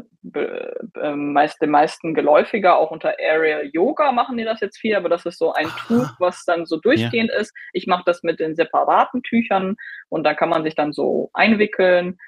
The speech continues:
Speaker 1: Ähm, kommt natürlich drauf an, wo du das machst und normalerweise ist, äh, Höhe dafür eigentlich, äh,
Speaker 2: Mhm.
Speaker 1: sehr nötig. Ja, und dann
Speaker 2: Hilft
Speaker 1: sieht das
Speaker 2: auf
Speaker 1: auch
Speaker 2: alle
Speaker 1: immer sehr
Speaker 2: Fälle.
Speaker 1: eindrucksvoll aus, <laughs> ja. Aber man kann das genauso, also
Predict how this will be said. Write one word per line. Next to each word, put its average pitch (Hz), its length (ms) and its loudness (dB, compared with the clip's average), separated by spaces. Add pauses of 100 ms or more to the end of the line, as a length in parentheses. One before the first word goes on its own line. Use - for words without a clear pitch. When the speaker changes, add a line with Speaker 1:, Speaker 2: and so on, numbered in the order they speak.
(260)
Speaker 1:
Ähm, - 800 -6
kommt 185 160 0
natürlich 170 300 4
drauf 156 220 2
an, 170 460 0
wo 170 120 2
du 185 80 4
das 170 200 0
machst - 460 0
und 160 160 -8
normalerweise 156 800 2
ist, - 420 -12
äh, 151 380 -2
Höhe 214 340 6
dafür 185 460 2
eigentlich, 160 480 -6
äh, 151 220 -6
Speaker 2:
Mhm. 156 60 -10
Speaker 1:
sehr 151 300 -2
nötig. 339 640 0 (420)
Ja, 180 160 2
und 160 160 -4
dann 156 80 4
Speaker 2:
Hilft 190 220 6
Speaker 1:
sieht - 80 -6
das 123 40 -4
Speaker 2:
auf 120 100 2
Speaker 1:
auch 123 60 0
Speaker 2:
alle 107 100 2
Speaker 1:
immer 104 40 0
sehr 131 180 2
Speaker 2:
Fälle. - 140 2
Speaker 1:
eindrucksvoll - 520 -2
aus, 233 400 -2
<laughs> - 20 -6
ja. - 220 -2 (440)
Aber 196 120 4
man 196 160 2
kann 240 140 2
das 269 160 0
genauso, 220 400 2
also 180 220 0